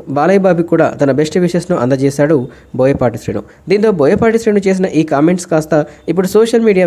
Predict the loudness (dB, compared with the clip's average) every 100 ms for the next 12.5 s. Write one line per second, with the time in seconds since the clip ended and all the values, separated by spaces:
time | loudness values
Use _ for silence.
0 | 2 2 0 2 2 2 0 0 0 -2
1 | -4 -6 -8 -10 -12 -20 -16 -6 0 2
2 | 2 2 0 -2 0 0 2 2 2 0
3 | 2 2 2 2 0 0 -2 -6 -14 -4
4 | 0 0 0 0 -2 -2 -2 0 2 2
5 | 0 0 -2 -2 0 0 0 -2 -2 -2
6 | 0 -2 -6 -14 -10 -2 2 2 2 0
7 | -4 -8 -4 0 0 2 0 0 0 2
8 | 0 2 2 2 2 2 0 0 2 2
9 | 2 2 0 0 -4 -4 0 0 2 0
10 | 0 0 0 2 0 0 0 0 -2 -2
11 | -4 -4 -6 -18 -20 _ -8 -2 0 0
12 | 2 0 2 0 -2